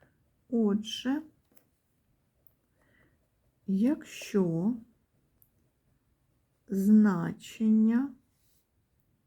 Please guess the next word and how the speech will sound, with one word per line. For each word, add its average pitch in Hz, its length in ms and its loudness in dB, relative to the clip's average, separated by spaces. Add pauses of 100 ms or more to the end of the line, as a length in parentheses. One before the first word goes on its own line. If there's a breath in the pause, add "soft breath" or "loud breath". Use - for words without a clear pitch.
(1400)
однієї 190 2500 0